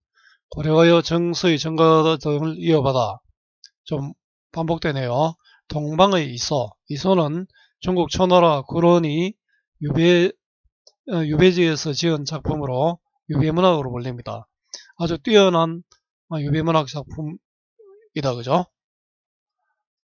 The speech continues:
어, 다음 작가별 찾기에서 송강정철의 작품을 만날 수 있습니다.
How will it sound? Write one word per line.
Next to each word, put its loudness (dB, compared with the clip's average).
어, -4
다음 4
작가별 2
찾기에서 -4
송강정철의 -4
작품을 -8
만날 -4
수 -8
있습니다. -10